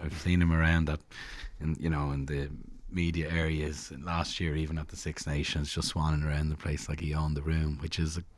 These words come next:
pretty cool thing for a French head coach to be. Um, but a li-, I think aligned to that, I-, the Ibanez will bring the, the compassion and man management and humanity, and I think Edwards will,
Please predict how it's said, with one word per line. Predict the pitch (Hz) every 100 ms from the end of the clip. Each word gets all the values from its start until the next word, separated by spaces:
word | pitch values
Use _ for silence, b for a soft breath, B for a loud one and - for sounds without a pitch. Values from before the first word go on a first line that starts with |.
| - -
pretty | 139
cool | 90 95 90
thing | 87 92 85
for | - 82
a | 73 73 B B B B
French | - 90 87 -
head | 87 80
coach | 90 80 -
to | -
be. | 78 85 92 - -
Um, | 80 80 78 78 - -
but | 90 80 - - - B B B B -
a | 92
li-, | 92 95 -
I | 92 95
think | 113 101
aligned | 90 95 92 87
to | -
that, | 87 85 -
I-, | 85
the | - 80 92
Ibanez | 92 87 87 85 82
will | 87
bring | 80 87 82
the, | 78 80 - - - - - - -
the | 80
compassion | - 85 90 90 - 90 82
and | 80 78 - - B B
man | 87 85 85
management | 82 85 80 82
and | 82 73
humanity, | 85 80 82 82 82 82
and | 80
I | 78
think | 78 82 80 - B B B -
Edwards | 87 80 80 78
will, | 80